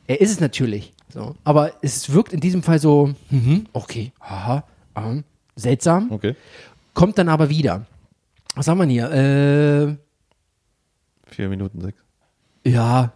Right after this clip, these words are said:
Speaker 2: Ja.
Speaker 1: gut. Äh, ist halt, ist halt ein geiler, äh,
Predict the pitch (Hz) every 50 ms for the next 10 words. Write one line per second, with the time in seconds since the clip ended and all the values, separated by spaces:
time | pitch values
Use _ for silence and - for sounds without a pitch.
0 | _ - 101 104 110 123 120 - - - _ _ - - - 110 98 - - _
1 | - - 123 120 120 - 196 185 - 196 190 190 - - - _ - 180 202 185
2 | 131 127 117 - - 147 139 147 156 151 147 147 147 147 - - - 127 127 131